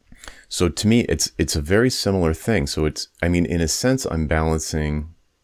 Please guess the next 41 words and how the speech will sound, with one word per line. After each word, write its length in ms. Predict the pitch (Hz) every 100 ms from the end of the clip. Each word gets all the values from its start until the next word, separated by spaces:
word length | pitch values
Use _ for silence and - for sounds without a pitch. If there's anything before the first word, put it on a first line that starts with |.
| -
I 40 |
just, 420 | 101 - 107 - -
the, 160 | - - -
to 120 | -
me, 80 | 127
the 120 | 110
homework 840 | 95 98 95 95 - - 80 80 78
or 60 | 69
the 100 | 67
work 360 | 78 78 - -
life, 560 | 71 71 69 - - _ _ _ _ _ _ _ _ _ _ 50
it's 760 | 50 55 - - - - -
meaningless. 760 | 85 95 87 73 58 - - -
It's 200 | 73 -
like, 340 | 76 73 - _ _ -
it's 160 | - 80
a 80 |
thing 340 | 73 - 107 110
I'm 140 | 107
gonna, 320 | 87 85 80 69 -
uh, 120 | 67 -
I 100 | -
need 260 | 76 82 80
to 60 | 80
do, 220 | 67 67
or 160 | 65 64
I 40 |
know 220 | 67 71 69
I, 100 | - -
because 280 | 71 71 67
my, 300 | 65 64 65 - - -
my 120 | 69
system 440 | 73 98 95 87 78
says 520 | - 62 64 69 - _ _ _
this 220 | - 80 87
is 120 | 80
what 220 | 80 73
needs 240 | 73 73
to 80 | 69
happen 320 | 69 67 69
today, 460 | 64 64 58 60